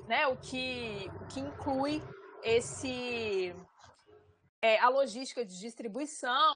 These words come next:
né, o que quer que seja que, que o município tenha colocado lá no edital. É, eu acho que uma parte importante que vocês trouxeram aqui, o grupo dois,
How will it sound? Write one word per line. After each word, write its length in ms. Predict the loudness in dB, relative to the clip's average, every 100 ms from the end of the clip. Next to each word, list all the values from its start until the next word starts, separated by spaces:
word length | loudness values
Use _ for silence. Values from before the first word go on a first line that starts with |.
| 0
né, 240 | 0 2 2
o 60 |
que 120 | -2 -2
quer 280 | 4 4
que 120 | 2 -10
seja 540 | 0 2 2 2 -2
que, 400 | -4 -10 -10 -10 -12
que 160 | -10
o 40 | -8
município 480 | -8 -8 -8 -10
tenha 220 | -6 -4 0
colocado 520 | 0 4 6 6 6
lá 320 | 4 4 2 _ _ _ _ _ -20 -14
no 100 | -6
edital. 500 | -4 -4 0 -2 -2 -14 _ _ _ _ _
É, 320 | 2 4 4 8
eu 60 |
acho 200 | 10 8
que 80 | 4
uma 120 | -2
parte 360 | 2 2 0 -8
importante 600 | -8 -4 -6 -6 -10 -10
que 80 | -10
vocês 300 | -8 -8 -8
trouxeram 880 | -8 -8 -8 -2 2 2 2 0 -4
aqui, 260 | -8 -14
o 40 | -14
grupo 280 | -12 -14 -8
dois, 880 | 0 4 4 4 0 -10 -16 -20